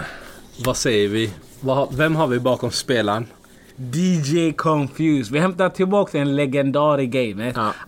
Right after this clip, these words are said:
Speaker 2: Alla ni som har varit på Colors någon gång.
Speaker 1: Ja.
Speaker 2: Alla ni vet vem D J Confused är.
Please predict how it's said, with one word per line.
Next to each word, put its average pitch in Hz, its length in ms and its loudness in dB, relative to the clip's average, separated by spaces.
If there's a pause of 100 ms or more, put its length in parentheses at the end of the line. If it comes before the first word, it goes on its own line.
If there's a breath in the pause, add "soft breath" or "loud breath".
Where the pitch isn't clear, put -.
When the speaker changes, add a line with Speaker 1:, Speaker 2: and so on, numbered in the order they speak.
Speaker 2:
Alla 190 500 6
ni 165 220 2
som 139 140 -4
har 127 80 0
varit 131 260 -2
på 120 80 -4
Colors 110 440 -4
någon 107 240 -2
gång. 98 300 -6
Speaker 1:
Ja. 104 220 -6 (140)
Speaker 2:
Alla 139 560 0
ni 113 220 -2
vet 104 280 -4
vem 104 120 -6
D 107 80 -8
J 107 160 -6
Confused 110 600 -6
är. 101 120 -6